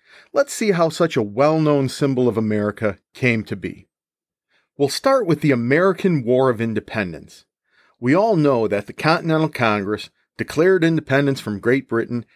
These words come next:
in July of seventeen seventy-six.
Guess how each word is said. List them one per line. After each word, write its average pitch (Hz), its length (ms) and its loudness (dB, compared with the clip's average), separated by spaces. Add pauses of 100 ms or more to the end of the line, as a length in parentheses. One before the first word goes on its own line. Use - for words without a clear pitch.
(140)
in 110 160 -4
July 104 340 0
of 127 140 0
seventeen 131 560 -2
seventy-six. - 880 -4